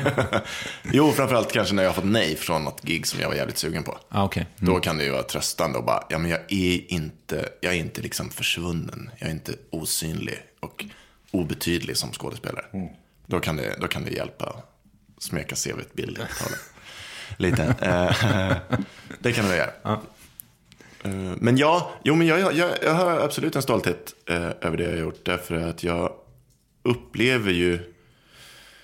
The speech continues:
Speaker 1: jag menar att människan behöver konst och behöver berättelser. Bara snäppet efter, vi behöver syre och vatten och, eh, och så.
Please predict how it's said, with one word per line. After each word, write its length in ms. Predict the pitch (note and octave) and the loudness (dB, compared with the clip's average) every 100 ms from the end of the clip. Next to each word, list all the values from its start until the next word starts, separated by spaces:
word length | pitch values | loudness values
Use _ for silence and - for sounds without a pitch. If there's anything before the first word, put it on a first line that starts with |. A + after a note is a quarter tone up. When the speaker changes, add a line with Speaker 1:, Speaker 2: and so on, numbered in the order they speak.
| - _ _ _ - | -20 _ _ _ -4
Speaker 1:
jag 160 | G#2+ G#2 | 2 4
menar 420 | A2+ A2 G#2 A#2+ | 6 4 4 2
att 140 | F#2 | 2
människan 580 | G#2 G2+ F2 G#2+ A2+ G2+ | 2 4 2 2 2 2
behöver 440 | F#2+ F2+ D#2 D#2 | 2 2 0 0
konst 480 | D#2+ - C2 E2+ - | -2 -2 -2 -2 -2
och 60 | D2+ | -2
behöver 320 | D#2 E2+ D2+ | 0 -2 -2
berättelser. 640 | D2+ C2+ - A1+ - - - - _ _ _ _ _ _ - | -4 -4 -6 -4 -2 -2 -8 -16 _ _ _ _ _ _ -4
Bara 180 | D#2 D2+ | -2 -2
snäppet 400 | F2+ D#2 - C#2+ | -2 -2 -4 -6
efter, 280 | - - | -6 -6
vi 80 | E2+ | -6
behöver 240 | - C2 - | -2 -2 0
syre 240 | C#2 A#1+ | 0 -2
och 80 | A#1+ | -2
vatten 460 | - - - G#1+ | -6 -8 -8 -6
och, 140 | G#1 - - - _ - - _ _ _ _ _ _ - | -6 -8 -14 -20 _ -20 -20 _ _ _ _ _ _ -8
eh, 100 | F#2 E2+ C#2+ - - | -6 -6 -8 -10 -10
och 100 | - | -6
så. 220 | - F2+ | -6 -6